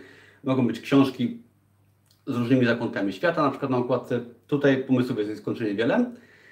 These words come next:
I wydawałem takie serie różnych produktów, właśnie łączyłem je w całość, tworzyłem im, wiadomo, jakieś tam profile i tak dalej. Robiłem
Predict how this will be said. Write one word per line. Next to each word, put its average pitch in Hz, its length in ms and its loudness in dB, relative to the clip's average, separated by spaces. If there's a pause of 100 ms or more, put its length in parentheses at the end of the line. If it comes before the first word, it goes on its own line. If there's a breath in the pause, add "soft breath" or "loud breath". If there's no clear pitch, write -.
(200 loud breath)
I 190 100 -4
wydawałem 165 360 8
takie 123 220 -4
serie 131 440 4 (120)
różnych 139 460 4
produktów, 120 440 -6
właśnie 117 440 -2
łączyłem 113 380 -2
je 92 80 -6
w - 80 -14
całość, 160 440 4 (380 soft breath)
tworzyłem 127 460 2
im, 113 160 -2
wiadomo, 110 300 0
jakieś 95 260 -8
tam 98 140 -8
profile 175 380 -4
i 113 60 -2
tak 110 160 -4
dalej. 139 360 2 (100)
Robiłem 123 300 0